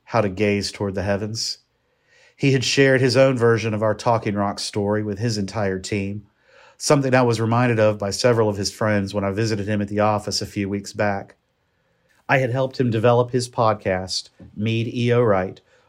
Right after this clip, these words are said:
earlier this year, a podcast dedicated to pragmatic positivity. There's a link on this podcast to Dave's final,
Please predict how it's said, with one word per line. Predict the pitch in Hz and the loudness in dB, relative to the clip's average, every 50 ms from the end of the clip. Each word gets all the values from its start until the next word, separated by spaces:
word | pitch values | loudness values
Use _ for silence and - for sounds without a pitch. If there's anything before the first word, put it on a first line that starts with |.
| _ _ - | _ _ 4
earlier | 123 127 131 131 131 127 127 120 | 4 6 6 4 4 2 2 0
this | 117 117 110 - - | 0 -2 -2 -4 -2
year, | 104 98 92 95 95 95 92 - _ _ _ _ _ _ | -2 -2 -2 -2 -4 -8 -12 -18 _ _ _ _ _ _
a | - | -18
podcast | - - 131 127 123 123 - - 127 117 117 - | -4 0 2 2 2 2 2 0 0 0 0 0
dedicated | 117 123 117 107 110 - 113 98 92 98 95 95 - _ _ - | 2 2 2 2 2 0 -2 -2 -2 -4 -6 -10 -12 _ _ -10
to | - 113 | -10 -6
pragmatic | 117 - 117 101 92 98 107 107 110 113 117 - - _ _ | -2 0 0 0 0 0 0 0 0 -2 -6 -8 -16 _ _
positivity. | - 113 104 98 104 101 - 110 101 92 92 92 92 92 - _ _ _ _ _ _ _ _ _ _ _ _ | -4 -2 -2 -2 -4 -4 -4 -4 -4 -4 -4 -8 -10 -10 -16 _ _ _ _ _ _ _ _ _ _ _ _
There's | 117 135 147 143 147 | 2 4 4 6 4
a | 143 | 4
link | 135 147 160 160 151 135 | 4 4 2 2 2 0
on | 123 113 | 0 0
this | 110 107 - | -2 -4 -4
podcast | - - 117 113 110 101 - 101 92 92 98 - - - - _ _ _ | -2 0 0 2 0 0 -2 -2 -2 -2 -4 -6 -10 -12 -12 _ _ _
to | - 131 | -6 0
Dave's | 117 120 120 120 107 - | 2 2 2 2 0 -4
final, | - - 147 143 139 131 104 90 90 - - | -2 0 2 2 2 0 -2 -4 -6 -10 -14